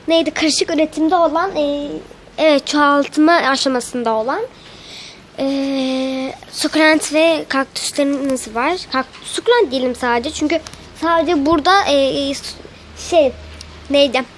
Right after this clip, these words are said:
Aloe vera kaktüs sayılıyor. Şu şekilde kutulara yerleştirdik aloe vera'larımızı.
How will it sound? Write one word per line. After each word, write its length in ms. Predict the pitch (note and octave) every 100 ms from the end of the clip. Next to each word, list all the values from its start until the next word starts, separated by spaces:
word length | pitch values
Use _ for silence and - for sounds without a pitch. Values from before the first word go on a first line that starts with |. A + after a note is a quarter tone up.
| -
Aloe 360 | C#4 D4 D#4 D#4
vera 340 | E4+ D4+ C4 A#3
kaktüs 400 | B3+ B3 - -
sayılıyor. 580 | A#3 A3 G#3+ G#3 F4 B4+ - - - -
Şu 120 | -
şekilde 680 | - C#4 - B3+ A#3+ B3 A4+ - -
kutulara 400 | - C#4 B3+ C4+
yerleştirdik 800 | D4+ C4 B3+ - - C4 C4 C4
aloe 300 | B3 A#3+ A3+
vera'larımızı. 680 | A3+ A3 A3 A3 G#3+ A#3+